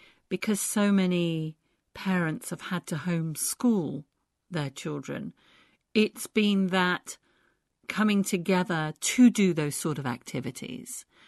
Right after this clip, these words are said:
where you create things, make things work together. And I think actually probably the parents have got as much out of that as the children.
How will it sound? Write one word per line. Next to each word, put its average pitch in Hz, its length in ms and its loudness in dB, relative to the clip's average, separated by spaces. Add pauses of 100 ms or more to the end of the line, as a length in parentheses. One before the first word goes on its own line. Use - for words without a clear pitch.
(120)
where 175 160 2
you 160 240 0
create 165 500 2
things, 147 400 -8
make 151 300 -2
things 135 680 -8 (500)
work 156 600 -2 (180)
together. - 720 -4 (540)
And 208 120 2
I 208 60 4
think 233 260 0
actually 180 400 -2
probably 175 340 -4
the 170 100 -6
parents 175 400 -4
have - 120 -16
got 175 200 -6
as 170 140 -8
much 165 300 -6
out - 240 -10
of 156 80 -16
that 151 220 -10
as 180 120 -16
the - 80 -18
children. 196 580 -10